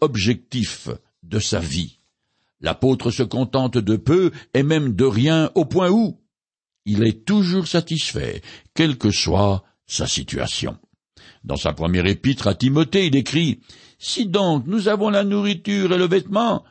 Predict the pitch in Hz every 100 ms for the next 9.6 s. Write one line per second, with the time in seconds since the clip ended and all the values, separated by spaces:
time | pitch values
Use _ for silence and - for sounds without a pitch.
0 | _ - - 185 196 208 214 202 214 -
1 | 208 165 240 214 98 - _ _ _ -
2 | 76 90 98 185 180 - 233 165 170 101
3 | 98 82 90 - - _ _ _ _ _
4 | _ - 226 185 160 135 120 104 - 95
5 | - 156 123 90 - _ _ _ _ 85
6 | 76 110 - 107 101 95 87 98 95 101
7 | 85 76 78 76 - - - 120 110 131
8 | 104 110 120 - 113 101 92 147 117 123
9 | 107 - 110 113 98